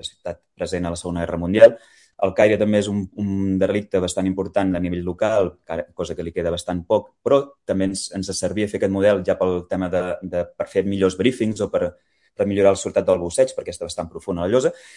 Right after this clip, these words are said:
I també hi ha dos delictes que volem fer, que és el Lake Lugano, que està enfonsat davant de la, de la ca-, de la platja gran de Palamós, i el Benzo, que també es va, es va desballestar.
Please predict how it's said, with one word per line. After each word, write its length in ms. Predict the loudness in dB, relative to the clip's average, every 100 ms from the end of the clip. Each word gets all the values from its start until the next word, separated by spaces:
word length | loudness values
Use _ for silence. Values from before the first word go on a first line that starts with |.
| -14 -10
I 100 | -2
també 160 | 0 2
hi 60 |
ha 60 | 4
dos 120 | 4
delictes 360 | 2 2 0 -4
que 100 | 0
volem 200 | 2 2
fer, 220 | 0 -2 0
que 80 | -2
és 100 | 0
el 160 | 0 2
Lake 200 | 0 2
Lugano, 360 | 2 4 2 -2
que 100 | -6
està 100 | -8
enfonsat 400 | -6 -4 -2 -2
davant 240 | -2 0
de 100 | 0
la, 100 | 0 0 -4 -10
de 220 | -10 -8
la 80 | -4
ca-, 220 | 0 0
de 160 | -2 -6
la 100 | -8 -6
platja 280 | -6 -6 -6
gran 160 | -6
de 80 | -6
Palamós, 460 | -4 0 2 0 -2
i 200 | -6 0 2
el 120 | 4
Benzo, 360 | 4 2 -2 -12
que 80 | -10
també 240 | -8 -6 -6
es 200 | -8 -12 -6
va, 200 | -4 -4
es 80 | -6
va 120 | -8
desballestar. 560 | -8 -8 -10 -10 -10